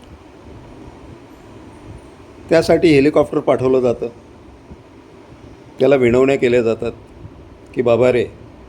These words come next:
आता पाणी वाढत चाललं आहे आणि काही वेळानंतर हे संपूर्ण गाव पाण्याखाली जाईल, तर आता तू येथून बाहेर पड, आम्ही तुझ्या मदतीसाठी आलेलो आहोत."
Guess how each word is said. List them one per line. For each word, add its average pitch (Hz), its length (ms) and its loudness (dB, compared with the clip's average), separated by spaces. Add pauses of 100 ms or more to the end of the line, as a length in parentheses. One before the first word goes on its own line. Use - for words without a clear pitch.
(880)
आता 113 180 -4
पाणी 120 280 -2
वाढत 113 240 0
चाललं 110 340 -4
आहे 98 120 -6 (460)
आणि 117 120 -10
काही 117 240 0
वेळानंतर 110 580 -2 (1040)
हे 127 80 -6
संपूर्ण 127 380 -4
गाव 120 220 0
पाण्याखाली 117 500 -4
जाईल, 90 260 -10 (1040)
तर 117 80 -2
आता 110 280 0
तू 117 200 -8 (2250)
येथून 127 260 -2
बाहेर 110 260 -2
पड, 92 180 -12 (840)
आम्ही 117 200 -4
तुझ्या 113 320 0
मदतीसाठी 113 640 -4
आलेलो 104 340 -2
आहोत." 87 160 -14